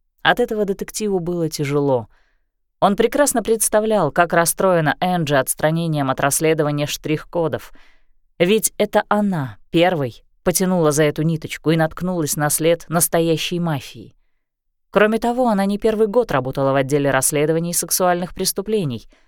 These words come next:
и умела находить подход к жертвам изнасилований. Медексу остро не хватало в команде женщины-детектива с соответствующей квалификацией.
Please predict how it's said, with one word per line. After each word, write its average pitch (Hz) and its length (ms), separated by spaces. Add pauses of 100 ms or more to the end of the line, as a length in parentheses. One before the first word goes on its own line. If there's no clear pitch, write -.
(100)
и 185 100
умела 214 380
находить 147 460
подход 160 400
к 123 80
жертвам 151 460
изнасилований. 151 840 (640)
Медексу 240 640 (100)
остро 240 320
не 208 140
хватало 202 460
в - 60
команде 170 480
женщины-детектива 160 1200 (160)
с - 100
соответствующей 170 800
квалификацией. 156 1040